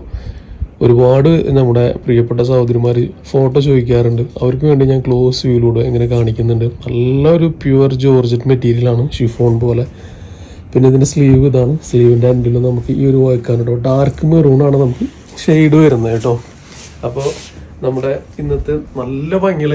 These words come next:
കളക്ഷൻസ് വളരെ സന്തോഷത്തോടു കൂടിയിട്ടാണ് കാണിക്കുന്നത്. ഓക്കെ, ഇതൊരു നമുക്ക് എൽ, എക്സ് എൽ സൈസിലാണ് ഈ ഒരു സംഭവം അവൈലബിൾ ആയിട്ടുള്ളത് കേട്ടോ.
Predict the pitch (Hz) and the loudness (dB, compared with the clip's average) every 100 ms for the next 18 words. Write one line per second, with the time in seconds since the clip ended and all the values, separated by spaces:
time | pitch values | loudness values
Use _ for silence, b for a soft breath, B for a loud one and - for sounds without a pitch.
0 | 151 147 139 127 120 139 127 120 120 127 | -2 -4 -6 -8 -8 -10 -10 -6 -4 -4
1 | 151 156 135 131 - 135 135 143 131 135 | -4 -4 -4 -8 -8 -8 -6 -6 -6 -6
2 | 139 139 139 123 123 135 - B B B | -4 -6 -6 -6 -6 -6 -10 B B B
3 | B B - - - - - - - 143 | B B -20 -20 -20 -20 -20 -20 -8 -6
4 | 160 190 - 135 156 170 160 160 180 135 | -2 -4 -4 -4 -4 -2 -4 -2 0 0
5 | 139 139 147 185 - 175 - - 147 151 | -2 -4 -6 -6 -4 -6 -6 -10 -8 -8
6 | 165 135 135 131 131 131 131 135 120 120 | -8 -8 -8 -6 -4 -4 -6 -8 -8 -8
7 | 117 113 110 113 117 113 110 113 110 | -8 -8 -10 -10 -10 -10 -12 -14 -14